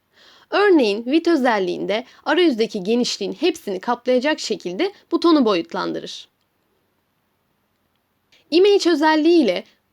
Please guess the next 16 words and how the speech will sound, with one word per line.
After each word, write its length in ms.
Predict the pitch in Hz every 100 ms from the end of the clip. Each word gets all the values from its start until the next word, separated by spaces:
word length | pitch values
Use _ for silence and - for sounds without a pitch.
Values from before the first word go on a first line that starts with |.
| _
butonumuzun 540 | 277 330 381 339 330 320
arka 380 | 262 269 339
planına 340 | 294 214 202 339
resim 280 | 339 - 285
ekleyebiliriz. 840 | 214 247 311 262 170 175 - _ _ _ _ _ _ _ _ _ _ _ _
Butona 400 | 226 311 415 415
tıkladığımızda 920 | 392 330 311 277 330 294 240 - 175 190
bilgisayarımızdan 880 | 254 302 302 359 339 247 190 202 196
bir 200 | 226 381
resim 380 | 349 285 - 294
dosyası 380 | 233 214 208 185
seçelim. 460 | - 185 196 175 180 _ _ _ _ _ _ _ _ _ _ _ _ _ _ _ _ _ _ _ _ _ _ _ _ -
Buradan 400 | 427 285 220 240
koala 400 | - 415 339 330
resmini 380 | 294 - 240
seçelim. 480 | 214 196 - 190 180